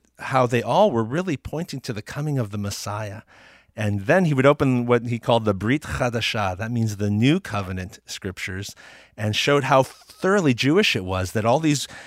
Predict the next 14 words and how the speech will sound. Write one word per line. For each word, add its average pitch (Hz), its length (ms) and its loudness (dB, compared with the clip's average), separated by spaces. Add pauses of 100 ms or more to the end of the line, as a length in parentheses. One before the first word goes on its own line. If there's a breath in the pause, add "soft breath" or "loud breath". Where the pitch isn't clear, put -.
(100 loud breath)
writers 127 460 2
of 117 80 2
the 113 60 0
New 113 160 2
Covenant 147 420 -2
were 101 340 -4
Jewish 165 680 -2
believers 110 480 -4
in 113 220 -4
Jesus, - 520 -12 (200 loud breath)
that 110 120 -2
the 113 100 0
message 135 380 2
was 107 360 4